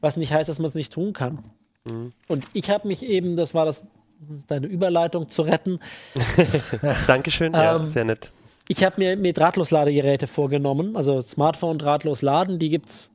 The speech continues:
Speaker 1: für kleines Geld bei jedem zweiten Händler an der Ecke oder auch eben online. Das Problem ist nur,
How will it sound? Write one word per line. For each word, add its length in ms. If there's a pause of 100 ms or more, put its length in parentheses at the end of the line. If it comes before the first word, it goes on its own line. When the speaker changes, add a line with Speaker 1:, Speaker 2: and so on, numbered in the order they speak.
Speaker 1:
für 220
kleines 480
Geld 360
bei 680 (680)
jedem 340
zweiten 360
Händler 360
an 140
der 140
Ecke 260 (1040)
oder 180
auch 120
eben 200
online. 460 (720)
Das 160
Problem 340
ist 220
nur, 300